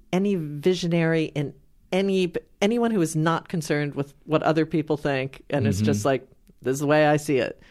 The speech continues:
Speaker 2: Right.
Speaker 1: Like in a restaurant, you know, anywhere, that kind of,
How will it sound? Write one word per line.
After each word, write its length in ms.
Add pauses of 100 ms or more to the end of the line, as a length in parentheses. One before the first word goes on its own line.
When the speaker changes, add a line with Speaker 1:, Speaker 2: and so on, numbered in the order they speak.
(140)
Speaker 2:
Right. 180 (180)
Speaker 1:
Like 320
in 140
a 80
restaurant, 580
you 120
know, 320 (480)
anywhere, 500
that 220
kind 280
of, 300